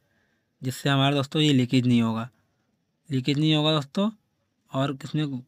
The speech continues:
दोस्तों कोई दिक्कत नहीं आएगी। तो इसके कसाव हमें अच्छे ही रखना है, टाइट रखना है। तो काफ़ी इस तरीके से कसाव कर लेते हैं हम। तो काफ़ी अच्छी तरीके से कसाव कर लिया हमने इसका, बिल्कुल भी हिल नहीं रहा है, जाम कर दिया दोस्तों, ठीक है। अब लगा लेते हैं शाफ्ट।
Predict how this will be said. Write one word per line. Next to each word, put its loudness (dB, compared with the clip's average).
दोस्तों -4
कोई -2
दिक्कत -2
नहीं 4
आएगी। 0
तो -6
इसके -6
कसाव 0
हमें 2
अच्छे -2
ही 8
रखना 2
है, 0
टाइट 4
रखना 0
है। -8
तो -14
काफ़ी -2
इस -2
तरीके -2
से -6
कसाव -2
कर -4
लेते -2
हैं -2
हम। -2
तो -16
काफ़ी -4
अच्छी -4
तरीके 0
से -4
कसाव -4
कर -4
लिया 2
हमने 2
इसका, -2
बिल्कुल 0
भी 0
हिल 4
नहीं 4
रहा 2
है, -2
जाम 2
कर -4
दिया -6
दोस्तों, -10
ठीक -2
है। -2
अब -2
लगा 2
लेते 0
हैं -2
शाफ्ट। -6